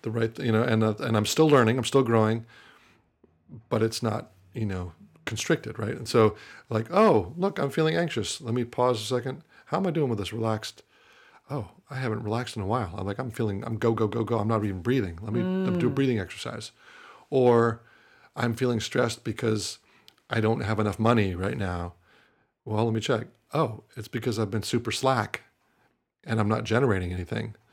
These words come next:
Speaker 1: Let me get going on that, right? The,
Speaker 2: Mm-hmm.
Speaker 1: the, the question then helps determine what's the best approach to dealing with the
Speaker 2: Mm.
Speaker 1: discomfort. So I don't know. <laughs> It's like I need a, an emotional Fitbit,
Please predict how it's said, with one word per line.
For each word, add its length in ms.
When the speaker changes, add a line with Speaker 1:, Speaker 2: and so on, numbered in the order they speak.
Speaker 1:
Let 200
me 120
get 160
going 240
on 100
that, 280
right? 220
The, 60
Speaker 2:
Mm-hmm. 240
Speaker 1:
the, 100
the 120
question 500
then 140
helps 260
determine 560
what's 220
the 60
best 260
approach 360
to 60
dealing 320
with 100
the 60
Speaker 2:
Mm. 40
Speaker 1:
discomfort. 500
So 140
I 160
don't 140
know. 440
<laughs> 600
It's 220
like 260
I 60
need 160
a, 220
an 140
emotional 500
Fitbit, 540